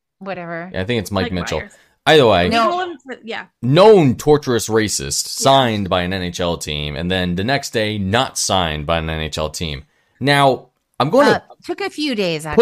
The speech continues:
Speaker 1: actually.
Speaker 2: that, I'm gonna put that in, into the side, because a check mark that probably is not verified just tweeted something really interesting. Ian Kennedy, I don't know him. He just tweeted out, not just, but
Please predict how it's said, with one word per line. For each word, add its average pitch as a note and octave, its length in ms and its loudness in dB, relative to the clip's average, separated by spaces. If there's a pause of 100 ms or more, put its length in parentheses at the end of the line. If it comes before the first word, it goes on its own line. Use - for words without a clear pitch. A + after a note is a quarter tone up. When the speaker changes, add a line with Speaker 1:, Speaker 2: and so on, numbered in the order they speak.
Speaker 1:
actually. - 80 -10
Speaker 2:
that, F3 400 4
I'm E3 80 -4
gonna F3+ 200 2
put - 320 -6
that D3 340 2 (420)
in, A#2+ 280 0
into A#2 220 0
the F#2+ 100 2
side, F2+ 540 -2 (580)
because F2 840 -2
a G#2 220 -2
check F3 280 -2
mark D3+ 240 0
that A2 180 0
probably B2+ 320 0
is G2+ 140 -2
not A2 180 0
verified E2+ 560 -2
just E2 180 -12
tweeted F#2 300 -6
something E2+ 400 -6
really G2+ 680 2
interesting. E2+ 680 -8 (460)
Ian F3+ 340 2
Kennedy, - 560 -6 (400)
I - 60 -8
don't F2 180 -4
know D#2+ 200 -4
him. A1 260 -12 (420)
He C3+ 720 -4
just B2 200 -8
tweeted C#3 280 -2
out, A2 260 0
not G2 220 -4
just, E2+ 340 -4
but - 240 -12